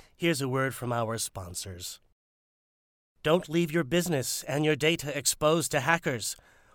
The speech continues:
or people like Moose will come after you.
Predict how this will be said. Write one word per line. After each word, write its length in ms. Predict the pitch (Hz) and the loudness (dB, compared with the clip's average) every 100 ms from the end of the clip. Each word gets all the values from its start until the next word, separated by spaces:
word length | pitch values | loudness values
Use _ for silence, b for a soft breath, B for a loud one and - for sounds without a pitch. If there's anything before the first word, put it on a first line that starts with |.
| b | b
or 100 | 139 | -4
people 300 | 160 175 170 | 0 2 6
like 200 | 165 135 | 6 4
Moose 560 | 143 175 156 - - - - | 4 2 0 -4 -8 -10 -6
will 120 | 139 | -6
come 200 | - 135 | -2 0
after 280 | 135 196 226 | 0 0 -4
you. 220 | 131 | -6